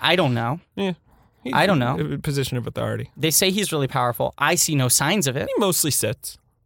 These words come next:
Speaker 1: He mostly sits.
Speaker 2: It's a s-, uh, it's a se-, seated performance.
Speaker 1: Talks calmly.
Speaker 2: Yeah.
Speaker 1: He claims that young Annie
Speaker 2: He's a
Speaker 1: has
Speaker 2: little presumptuous.
Speaker 1: a lot of, what's presumptuous?
Speaker 2: Eh, that he talk-, he, he, he talks with a little bit of presumption,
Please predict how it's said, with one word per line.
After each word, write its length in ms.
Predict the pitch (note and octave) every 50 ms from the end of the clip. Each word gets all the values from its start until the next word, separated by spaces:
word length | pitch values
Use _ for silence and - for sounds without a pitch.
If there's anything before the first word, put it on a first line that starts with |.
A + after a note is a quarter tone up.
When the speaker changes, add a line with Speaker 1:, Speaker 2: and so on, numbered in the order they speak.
| _ _ -
Speaker 1:
He 80 | F3
mostly 320 | F#3+ A3 A3+ A#3+ - C4 C4+
sits. 400 | - - - - - - - -
Speaker 2:
It's 120 | B3+ F#3+
a 20 | A#2
s-, 160 | A#2+ - - - -
uh, 280 | B2 B2 A#2+ A#2 A2+ -
it's 160 | - B2+ -
a 80 | C3 A#2+
se-, 300 | - - - - D3 C#3
seated 400 | - - - F#3 D3+ C3+ A#2+ A#2
performance. 580 | A#2 B2+ A#2 - - A2 G#2 A2 B2 - - -
Speaker 1:
Talks 340 | - - D3+ D3+ D#3+ - -
calmly. 520 | - E3 C#3+ C3+ C3 C3+ C#3+ D#3+ G3 G3 - _
Speaker 2:
Yeah. 100 | - G#4 - - - - _
Speaker 1:
He 240 | _ - - A#3+ C#4
claims 380 | C#4 - - G3 E3+ E3+ F3+ F3+
that 80 | G3 E3
young 220 | D3 D3+ D#3 D#3+
Annie 280 | C#3 B2+ B2+ B2+ C#3+ D#3+
Speaker 2:
He's 80 | F3+ D#3+
a 40 |
Speaker 1:
has 240 | C3+ C#3 C#3 C#3+ C#3
Speaker 2:
little 240 | C3 A#2 A#2 A2+ A#2
presumptuous. 640 | - - G#2+ A2 F#2 - - - - - - - - _ _
Speaker 1:
a 80 | D#3+ D#3
lot 260 | D3+ D3+ D3 D#3 D#3
of, 240 | D#3+ D#3+ D#3+ E3 - - _ _ -
what's 180 | - F3 F#3 -
presumptuous? 540 | - C#3 - C3 A#2 - - - D3 - -
Speaker 2:
Eh, 140 | - - - D3+
that 140 | D3 B2+
he 80 | A#2+ A#2
talk-, 260 | - - G2+ G#2+ -
he, 140 | - A3+ -
he, 200 | - F3+ G#3+ - -
he 160 | F#3 F3 G#3+
talks 280 | G3+ G#3+ G#3+ F3 - -
with 80 | B2 A2
a 20 |
little 240 | G#2 G#2 G#2+ - F#2+
bit 140 | F#2+ F#2+ F#2
of 80 | -
presumption, 500 | - - - - - - - - - -